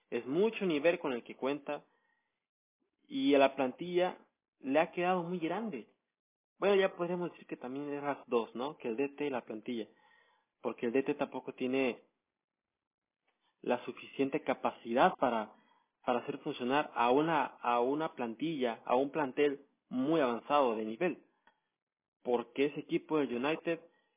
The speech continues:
es de los más ricos del mundo hoy en día y de los mejores. Tiene los mejores jugadores del mundo allí. O sea, ¿quién no quisiera tener a Cristiano Ronaldo en su equipo? A Brunito Fernández, a Paul Pogba, a,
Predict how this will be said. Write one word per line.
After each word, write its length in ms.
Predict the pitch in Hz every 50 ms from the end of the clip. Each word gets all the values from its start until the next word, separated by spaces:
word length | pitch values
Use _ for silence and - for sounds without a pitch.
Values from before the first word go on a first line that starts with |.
| _ _ _ -
es 200 | - 143 156 147
de 80 | 151
los 160 | 135 127 107
más 200 | 123 143 151 151 -
ricos 320 | 160 160 - - 156 131
del 120 | 120 110 113
mundo 480 | 117 135 175 220 233 196 139 117 - -
hoy 240 | - 160 175 165
en 140 | 135 123 123
día 240 | 151 196 214 170 -
y 60 | 135 131
de 100 | 131 120
los 160 | 120 110 117
mejores. 540 | 113 110 - - - 208 240 226 - - - _ -
Tiene 180 | 160 175 196
los 140 | 180 143 123
mejores 460 | 127 120 117 - - - 220 269 240 -
jugadores 440 | 170 151 131 131 139 180 220 226
del 140 | 170 147 127
mundo 360 | 120 123 151 196 240 240 185
allí. 360 | 123 120 135 175 220 214 185 - - - _ _ - _ -
O 100 | - 143
sea, 200 | 185 190 175 -
¿quién 200 | - 180 220 247
no 140 | 302 277 -
quisiera 380 | - 151 143 - 220 226 220 220
tener 180 | 160 175 202 220
a 80 | 208
Cristiano 440 | - - - _ - 185 220 240 208
Ronaldo 360 | 147 131 131 147 180 214 214
en 40 | -
su 60 | 143
equipo? 600 | 113 - - 147 160 - _ - - - 120 120 - - - - - - - _
A 580 | - - 135 135 135 131 127 123 127 123 123 120 120
Brunito 360 | 117 123 147 165 - 147 -
Fernández, 720 | - 123 110 110 135 151 165 170 165 160 160 160 156 156 - _ _ - - - -
a 180 | - 123 - -
Paul 180 | 151 147 147
Pogba, 640 | - 127 113 - - 131 143 156 160 160 160 151 151 - _ _ _ _ _ _ -
a, 140 | 117 120